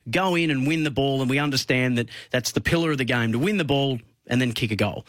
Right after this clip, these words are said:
The basics are still there. Win the ball, kick goals, win. So if that's still what we're doing, then we're all okay with that and we're all fine with that. But this would seem to now be putting that on a shaky ground, to say, "Well, yeah, win the ball, but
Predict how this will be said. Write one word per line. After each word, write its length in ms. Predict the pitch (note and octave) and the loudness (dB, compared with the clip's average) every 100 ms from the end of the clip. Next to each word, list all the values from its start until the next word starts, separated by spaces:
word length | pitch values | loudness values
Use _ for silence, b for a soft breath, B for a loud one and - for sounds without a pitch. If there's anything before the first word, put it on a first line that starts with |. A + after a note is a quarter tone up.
| B B B B B B - | B B B B B B -6
The 80 | - | -2
basics 440 | A2 G3+ G3 F#3 | 0 0 0 0
are 40 | D#3 | 0
still 260 | - D3 | 0 2
there. 160 | B2 G#2 | 2 0
Win 180 | C3 A3 | 0 0
the 60 | F3 | 0
ball, 240 | D3+ D3+ | 0 0
kick 240 | - G#3 | -2 -2
goals, 400 | - C#3+ C#3+ B2+ - | 0 0 0 -2 -6
win. 380 | - B2 G2+ F2 _ _ _ _ _ _ _ _ _ _ _ - | 0 0 0 -4 _ _ _ _ _ _ _ _ _ _ _ -4
So 120 | C3 | -2
if 80 | B2+ | 0
that's 220 | F#3+ A#3 | -2 -2
still 360 | - A#3+ G#3+ G3+ | 0 0 0 0
what 180 | F3+ E3+ | -2 0
we're 80 | |
doing, 440 | D#3 D#3+ C#3+ D#3+ E3+ | 0 2 2 0 0
then 120 | D3 | 2
we're 140 | D3 | 2
all 200 | F3 F#3+ F3 | 0 0 -2
okay 320 | D3 C#3 D3 | -2 0 0
with 140 | C3 | 0
that 200 | A2+ A2+ - | 0 -2 0
and 100 | C3+ | 0
we're 140 | C3+ | 0
all 80 | C#3+ | 0
fine 360 | - C3+ C3+ C3+ | -2 0 0 0
with 120 | C3 | 0
that. 160 | A2+ G#2+ | -2 -4
But 120 | A2+ | -2
this 300 | F#3+ - - | -2 -2 -2
would 180 | G#3+ F3 | -2 0
seem 380 | - F3+ F3 D#3 | 0 2 0 0
to 80 | |
now 280 | D3+ D3+ D3 | 0 0 0
be 260 | C#3 C#3 A#2+ B B B B B | 0 -2 -2 B B B B B
putting 300 | - D3+ C#3 | -2 0 2
that 240 | A#2 D3+ D3 | 0 0 0
on 100 | D3 | 0
a 60 | |
shaky 400 | C3 C#3 B2+ A#2 | 0 0 0 0
ground, 440 | A#2+ A2+ G2+ F#2 - | 0 0 0 -4 -8
to 80 | - | -2
say, 200 | C3 B2+ | 0 0
"Well, 260 | C#3 D#3 | 0 -2
yeah, 440 | E3+ E3 D3+ D3 F#3 | -2 0 0 0 -2
win 240 | D3 G3+ | -2 0
the 80 | A3 | 0
ball, 320 | E3+ F3 D3+ | 0 0 0
but 340 | C#3+ D3+ D3 | 0 -2 -2